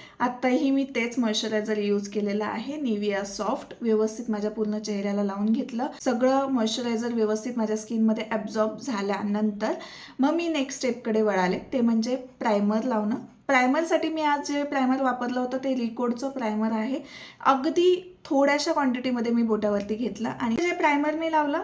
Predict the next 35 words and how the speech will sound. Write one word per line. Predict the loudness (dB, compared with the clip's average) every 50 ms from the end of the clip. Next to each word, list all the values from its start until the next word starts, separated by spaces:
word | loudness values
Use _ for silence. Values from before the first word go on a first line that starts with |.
| -6 -8 -8
ते | -8 -4
टार्गेटेड | -2 0 0 0 0 -2 -2 -2 0 0 0 0
एरियामध्ये | 0 0 0 0 2 2 2 2 2 0
लावलं, | 0 0 0 -2 -4 -4 -8 -10 -14 -6
म्हणजे | 0 2 2 2 4 2 2
जिथे | 2 0 0 0 -2 -2
जिथे | -2 0 0 2
मला | 2 2 2 2
ओपन | 0 -2 -2 0 -2 -2 -2
पोर्स | -2 -4 -4 -2 -4 -4 -6
आहेत | -6 -6 -6 -8 -10 -10 -8 -8
तिथे | -6 -4 -4 -4
तिथे | -2 -2 -2 0
मी, | 2 2 2 0 0 -6 -14 -16 -18 -20 -20 -10 -6
अ, | -2 0 0 0 0 0 0 0 0 -2 -2 -6 -8 -14 -4 2
क्लॉकवाईज | 2 2 2 4 4 4 4 6 4
आणि | 2 2 2
अँटी | 0 0 0 0
क्लॉकवाईज | -2 -2 0 0 0 0 0 0 0 0 -2 -2
व्यवस्थित | -4 -2 -2 -2 -4 -4 -4 -6 -6 -4
ते | -2 0
लावून | 0 2 2 2 2
घेतलं, | 2 0 -2 -2 -4 -4
स्प्रेड | -4 -6 -6 -2 0 0 0
करून | 0 -2 -2 2 2
घेतलं | 2 2 2 0 -2 -4
आणि | -2 -2 0 0
मग | 0 0 0
उरलेलं | 0 0 0 0 0 2 2 0
जे | 0 0 -2
काही | -2 -2 -4
प्रॉडक्ट | -2 0 0 2 2 0 0 -2
आहे | -6 -6 -4
ते | -2
व्यवस्थित | 0 0 0 0 -2 -4 -6